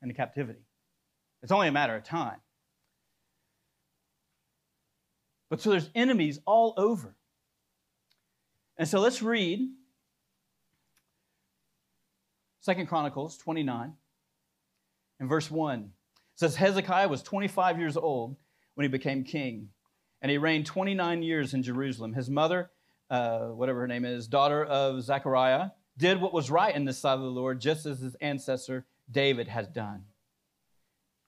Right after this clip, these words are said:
Come on. "In the first year of his reign, in the first month, he opened the doors." He op-, he had to open them. <laughs>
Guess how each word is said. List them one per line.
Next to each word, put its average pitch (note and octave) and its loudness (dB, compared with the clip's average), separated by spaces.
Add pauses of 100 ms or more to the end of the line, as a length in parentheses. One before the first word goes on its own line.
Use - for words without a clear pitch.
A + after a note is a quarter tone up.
Come A#2+ -4
on. G2 -8 (760)
"In C3+ -4
the C3+ 0
first G3 0
year F#3 4
of E3+ 0
his D#3 0
reign, E3+ 2
in D3 0
the C3 0
first D#3+ -4 (340)
month, E3+ 0
he C#3 -6
opened E3+ 4
the - -2
doors." G3 4 (220)
He D#3+ -6
op-, E3+ -4
he D3+ -2
had F3 -2
to D#3+ -6
open B2 -2 (480)
them. C3 -6
<laughs> - -20